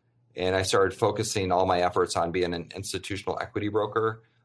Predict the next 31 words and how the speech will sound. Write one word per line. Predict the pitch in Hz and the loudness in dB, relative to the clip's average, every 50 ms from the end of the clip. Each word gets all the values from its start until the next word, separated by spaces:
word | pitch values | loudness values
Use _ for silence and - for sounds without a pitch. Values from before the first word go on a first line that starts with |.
| _ _ - - | _ _ -4 0
Um, | 90 92 92 92 92 95 | 0 2 2 0 -2 -2
so | - - 95 90 90 90 90 87 87 85 - - - - - | 0 2 4 4 6 6 4 4 2 0 -4 -10 -14 -12 -4
I | - 87 90 | -2 0 2
was | 90 90 90 - | 2 2 0 2
there | - 113 113 113 | 2 4 4 4
for | 113 117 98 101 | 4 0 -4 -2
fourteen | - - 107 101 - - 135 120 110 | 2 2 2 2 2 0 -2 0 0
years. | 101 95 90 90 90 92 92 90 - | 2 2 2 4 4 2 2 2 0
I | 85 | 0
left | 87 90 92 92 95 - 104 | 2 2 2 0 0 -2 -2
in | 95 90 90 90 92 _ _ _ _ _ _ _ _ _ | -2 -2 -4 -6 -10 _ _ _ _ _ _ _ _ _
two | - - 113 113 | -2 0 0 2
thousand | 107 101 101 107 104 113 117 | 4 4 4 4 2 -2 -4
four. | 113 - - 101 92 90 87 87 90 113 110 101 104 | -4 -2 0 2 2 4 4 4 4 2 0 -2 -4
I | 87 87 | -4 -4
was | 85 85 | 0 0
a | 95 87 85 87 - - | 2 2 2 -2 -2 -6
senior | - - 95 92 95 98 | -4 -2 -2 -2 0 0
vice | 95 95 98 - | 2 0 0 0
president | - - 95 87 85 - 95 87 - - | -2 -2 -2 0 0 0 -2 -4 -4 -4
when | 90 87 | -4 -4
I | 82 | -2
left | 85 85 82 80 80 80 - - _ _ _ _ _ _ _ _ _ | 0 0 0 0 0 0 -2 -6 _ _ _ _ _ _ _ _ _
and | - 95 101 98 95 | -2 -2 -2 0 -2
started | - - 120 107 107 107 95 | 2 2 4 4 4 4 4
my | 95 90 90 | 4 4 4
own | 90 92 92 90 90 | 4 2 2 2 0
registered | 87 85 92 92 87 - - - 98 87 | 0 2 2 2 2 -2 -2 -2 0 0
investment | 85 85 85 - - - 82 85 | 0 -2 -2 -2 -2 -4 -4 -6
advisory | 80 78 80 78 82 85 - 95 - - | -4 -2 0 0 0 -2 -4 -4 -6 -6
firm | - - - 58 65 69 - 117 | -6 -6 -6 -4 -4 -8 -10 -14